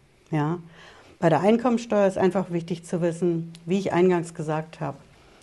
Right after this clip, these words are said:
Selbstständige, die machen eine Einkommensteuervorauszahlung.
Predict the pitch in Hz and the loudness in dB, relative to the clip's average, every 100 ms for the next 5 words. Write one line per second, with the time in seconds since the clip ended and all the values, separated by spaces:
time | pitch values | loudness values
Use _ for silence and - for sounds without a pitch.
0 | _ - 185 185 - 165 160 151 151 147 | _ 0 2 2 -2 -2 -2 -2 -4 -2
1 | 196 202 160 185 - 160 165 180 170 165 | 0 0 0 -2 0 -2 0 -2 -2 -4
2 | 160 151 151 151 156 147 143 - 160 143 | -4 -4 -4 -6 -4 -4 -4 -10 -6 -6
3 | 147 143 | -6 -10